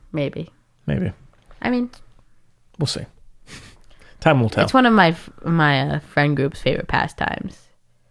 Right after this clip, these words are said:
Speaker 2: Hmm.
Speaker 1: If that doesn't surprise you. <laughs>
Speaker 2: Interesting.
Speaker 1: Like Kaylee Connor and I, is all we do. Yeah,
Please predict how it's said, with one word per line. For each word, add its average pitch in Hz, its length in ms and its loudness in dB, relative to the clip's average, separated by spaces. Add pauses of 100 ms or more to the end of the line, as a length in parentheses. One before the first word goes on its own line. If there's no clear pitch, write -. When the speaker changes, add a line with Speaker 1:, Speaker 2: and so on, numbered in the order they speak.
(200)
Speaker 2:
Hmm. 104 140 0 (180)
Speaker 1:
If 147 160 -2
that 113 160 0
doesn't 127 280 -4
surprise 120 460 -2
you. - 80 -8
<laughs> 180 840 0
Speaker 2:
Interesting. 101 480 -4
Speaker 1:
Like 175 180 4
Kaylee 151 300 2
Connor 147 260 2
and 160 80 2
I, 151 180 2
is 151 140 -4
all - 180 -2
we 58 80 -4
do. 147 240 -4 (840)
Yeah, - 220 -8